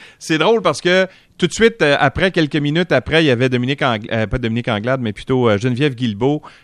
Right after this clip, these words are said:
euh, ministre de la Sécurité publique, qui venait dire, ben, il faut, euh, que les écoles, par exemple, et les hôpitaux surtout, là,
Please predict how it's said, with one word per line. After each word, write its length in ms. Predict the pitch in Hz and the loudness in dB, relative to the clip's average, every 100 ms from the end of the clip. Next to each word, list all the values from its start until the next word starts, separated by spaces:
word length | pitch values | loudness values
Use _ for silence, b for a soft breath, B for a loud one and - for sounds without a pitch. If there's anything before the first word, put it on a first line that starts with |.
| - | -6
euh, 60 | |
ministre 300 | 95 120 143 | 0 4 4
de 80 | 131 | 2
la 20 | |
Sécurité 480 | 120 120 113 107 123 | -2 -4 -6 -6 -6
publique, 340 | 117 98 120 135 | -8 -4 -4 -4
qui 140 | 107 | -6
venait 200 | 101 104 | -2 -2
dire, 220 | 92 135 | 0 -2
ben, 120 | 120 | 0
il 100 | 110 | -4
faut, 340 | 104 143 143 147 b b 104 | -2 0 0 -2 b b -10
euh, 60 | |
que 380 | 101 127 131 127 - | 0 4 4 4 2
les 320 | 107 107 107 | 0 0 0
écoles, 340 | 120 147 151 | 2 2 2
par 160 | 120 107 | 0 -2
exemple, 400 | 101 120 131 107 | -2 -4 -6 -6
et 60 | |
les 260 | 98 98 95 | -6 -4 -2
hôpitaux 380 | 131 - - 151 | -2 -2 -6 -4
surtout, 480 | - 110 - 139 147 | -4 -8 -6 -6 -2
là, 180 | 123 | -2